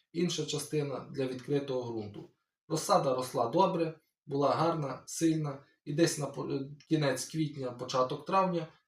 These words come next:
я висадив частину розсади в теплицю. В теплиці огірки росли чудово, дали ранній та гарний урожай.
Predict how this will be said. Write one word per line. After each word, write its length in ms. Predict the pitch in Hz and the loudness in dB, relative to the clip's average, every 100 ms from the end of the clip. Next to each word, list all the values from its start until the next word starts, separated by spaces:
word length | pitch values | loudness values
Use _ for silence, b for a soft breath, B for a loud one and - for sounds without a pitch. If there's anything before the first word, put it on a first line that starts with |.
| - | 0
я 140 | 143 | 2
висадив 440 | 143 131 127 120 117 | 2 0 -2 -4 -6
частину 460 | - - 127 127 | -8 -6 -4 -4
розсади 520 | 131 - 143 156 151 - | -4 -2 0 0 -2 -8
в 40 | |
теплицю. 480 | - 131 113 98 - _ _ _ _ _ _ - | -10 -8 -6 -8 -10 _ _ _ _ _ _ -8
В 40 | |
теплиці 420 | 131 190 214 175 | -4 -2 -2 -2
огірки 400 | 147 135 135 170 | 0 -2 0 0
росли 300 | 156 151 147 | 0 -2 -6
чудово, 440 | 143 131 120 107 - | -6 -2 0 0 2
дали 280 | 135 139 | 2 4
ранній 360 | 135 175 165 143 | 2 0 0 -4
та 140 | 135 | -4
гарний 360 | 123 139 135 127 | -2 -2 -2 -6
урожай. 460 | 120 120 113 127 | -4 -4 -2 -4